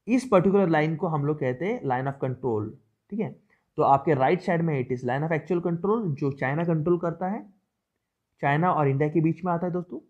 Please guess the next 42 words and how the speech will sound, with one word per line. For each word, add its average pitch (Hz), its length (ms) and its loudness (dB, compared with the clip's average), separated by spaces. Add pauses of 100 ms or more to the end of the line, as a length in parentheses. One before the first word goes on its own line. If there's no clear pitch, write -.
(520)
और 135 140 2
एक 156 340 0
तरफ 151 200 0
है 147 60 0
आपके 190 280 -4
line 131 280 0
of 139 280 -4
control, 156 460 -2 (180)
जो 120 560 -2 (320)
पाकिस्तान 175 720 -2 (100)
और 147 440 -4 (140)
इंडिया 143 260 2
के 135 160 -2
बीच 123 260 0
में 123 120 -6
आता 104 200 -6
है, 104 120 -8
ठीक 190 120 -4
है। 180 80 0
तो 156 100 -2
हमने 143 320 0
कई 160 220 2
बार 165 140 2
एक - 100 -2
क्वेश्चन 151 280 0
सुना 147 220 -2
होगा 131 360 -2
या 139 80 -4
तो 139 100 -4
फिर 139 120 -2
एक, 139 220 -6 (520)
अ, 127 440 4
इंपॉर्टेंट, 143 520 0
अ, 131 380 4 (380)
टर्म 175 200 4
को 180 100 0
सुना 156 220 4
होगा, 143 160 4
that 156 180 -2
is, 156 200 2 (640)
you 170 80 -2
know, 175 220 -2